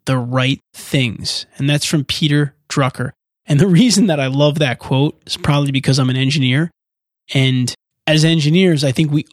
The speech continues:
always try to make things super efficient, which is awesome. I mean, I do this myself. But sometimes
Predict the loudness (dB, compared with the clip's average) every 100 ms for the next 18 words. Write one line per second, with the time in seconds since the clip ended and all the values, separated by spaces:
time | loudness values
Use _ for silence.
0 | 2 4 4 2 0 0 2 0 0 -2
1 | -2 -2 0 0 2 2 0 0 -2 -2
2 | -2 -2 -2 -6 -6 -2 -4 -4 -4 0
3 | 0 -2 -12 -6 -4 -2 -2 0 -2 -2
4 | -2 -2 -2 -2 -8 -20 _ _ _ _
5 | _ _ 0 2 2 2 2 0 0 -2
6 | -2 0 -2